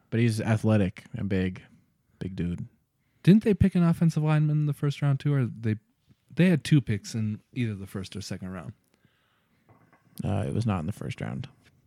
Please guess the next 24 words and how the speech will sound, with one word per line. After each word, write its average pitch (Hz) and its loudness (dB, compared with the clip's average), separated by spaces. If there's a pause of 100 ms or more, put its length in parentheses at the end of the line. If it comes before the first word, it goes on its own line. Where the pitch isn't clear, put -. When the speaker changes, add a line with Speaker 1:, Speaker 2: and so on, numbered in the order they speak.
(640)
Speaker 2:
Okay. 107 -14 (2000)
I - -20
got 98 -14
my 87 -10
facts - -10
mixed - -18
up. - -16
Speaker 1:
It's - -8
all 85 -2
good. 92 0 (320)
And 107 2
then, 104 4 (480)
uh, 71 -6
tenth 160 4
pick, - 2 (460)
my 113 4
favorite 110 6
linebacker 107 4
in 107 4
the 101 2
draft, 107 0
Devin 104 2
Bush, 110 4
Michigan. 104 0